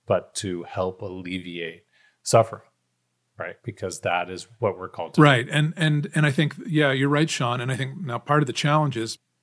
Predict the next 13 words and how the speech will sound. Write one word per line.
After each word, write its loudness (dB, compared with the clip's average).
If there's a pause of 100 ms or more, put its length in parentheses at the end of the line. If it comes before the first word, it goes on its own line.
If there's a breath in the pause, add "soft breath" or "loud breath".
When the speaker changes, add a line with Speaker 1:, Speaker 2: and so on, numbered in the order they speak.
(160)
Speaker 2:
if 6
we 10
just 6
try 4
to, -10 (120)
to -4 (460)
address 2
this -4
at -8
the -4
level -2
of -14 (120)
activism, 0